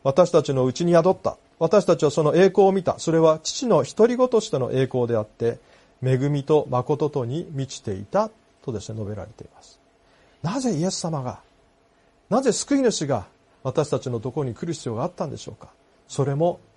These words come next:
神とまた人として、そして十字架で私たちの身代わりとして死んでくださる必要が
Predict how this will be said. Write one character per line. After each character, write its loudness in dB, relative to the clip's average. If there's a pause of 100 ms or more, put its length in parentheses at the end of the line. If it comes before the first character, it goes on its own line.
(260)
神 -2
と -8 (340)
ま -8
た -12 (260)
人 -6
と -16
し -16
て、 -20 (1300)
そ -6
し -12
て -2 (680)
十 -6
字 -12
架 -14
で -20 (2000)
私 -10
た -12
ち -16
の -10
身 -2
代 4
わ 2
り -6
と -8
し -14
て -4 (360)
死 -6
ん -2
で -2
く -6
だ -2
さ -8
る -8
必 -12
要 -8
が -6